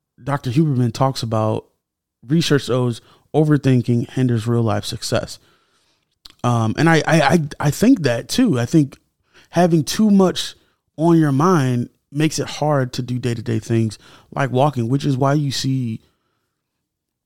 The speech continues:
um, how do I say this? He, he makes this point in, you know, like, in the movies where you always see, like, the really intelligent dude, he's, like, clumsy, he's dropping books, he's, like,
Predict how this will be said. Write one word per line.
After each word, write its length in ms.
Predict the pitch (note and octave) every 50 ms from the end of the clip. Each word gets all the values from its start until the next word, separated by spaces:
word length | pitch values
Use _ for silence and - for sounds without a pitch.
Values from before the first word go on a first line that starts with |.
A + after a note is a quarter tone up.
| _ _ _ _ _ _ _ _ _ _ _ _ - - - _ _ _ _ -
um, 540 | C3 C3+ C3 C3 C3 C3 C3 B2+ C3 - _ _ _ _ _ -
how 120 | - E3
do 80 | F#3 E3+
I 80 | D3 B2+
say 180 | - C#3 A#2+
this? 260 | - G2 C#3+ C3+ - - - - - - - _
He, 260 | - - - C4+ C#4+ C4+ B3+
he 180 | - - F3+ A3+
makes 260 | B3 C4 C4 - -
this 200 | - F#3+ - -
point 420 | - - - - F#3 E3+ C#3+ - -
in, 460 | C3 C#3 C#3 C3+ B2+ B2 A#2 A2+ - _ _ _ _ _ _ _ _ _ _ _ _ _ _ _ _ _ _ _ _ _ _ _ _ _ _ _ _ _ _ -
you 180 | C#3 C#3 F3
know, 120 | E3+ D3+ - -
like, 260 | A#2 C#3 E3 D3+ C3
in 120 | - F#3 G3+
the 80 | F3+
movies 320 | F3 F3 F3 D#3 C#3+ C3 B2+
where 80 | C3+
you 140 | C3 C3 C3+
always 160 | C3+ C#3+ C3
see, 160 | - - C#3+ C3+
like, 180 | B2 A#2+ A#2+
the 80 | - A#2+
really 200 | A#2+ C3 C3 B2
intelligent 400 | A2+ - B2+ B2+ B2 A#2+ A#2+ A2+
dude, 180 | A#2+ A#2+ A#2
he's, 140 | A#2 A#2+ A2+
like, 140 | A#2 A#2 A#2+
clumsy, 320 | - - C3 A#2+ A#2 A2+
he's 100 | A2+ A2
dropping 300 | G#2+ - A#2 A#2 A2+ A2
books, 400 | G#2+ A2 B2+ B2 A#2 A2+ A2+ -
he's, 160 | - B2 A2+ A2+
like, 220 | A2 G#2+ G2+